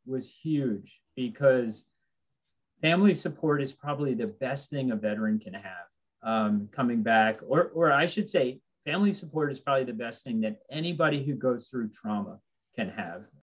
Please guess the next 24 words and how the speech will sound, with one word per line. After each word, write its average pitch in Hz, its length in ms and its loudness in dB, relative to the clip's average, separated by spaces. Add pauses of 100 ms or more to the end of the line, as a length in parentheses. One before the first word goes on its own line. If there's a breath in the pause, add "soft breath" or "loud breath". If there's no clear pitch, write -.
So 156 340 4
Ben 170 380 2
was 160 300 -2
on, 143 480 -4 (180)
you 139 140 -6
know, 120 280 -2
guard 143 400 4
duty 113 480 -2 (180)
and 120 180 0
a, 117 300 -2 (160)
a 117 160 -6
V-bed, 113 760 4
which 117 280 -4
is 117 260 -4
a 107 120 0
vehicle-borne 131 800 -2
I 113 220 -4
E 117 80 -6
D, 104 360 -6 (140)
basically 143 500 0
a 120 60 2
big 117 260 -4
truck 120 420 0
with 117 300 -4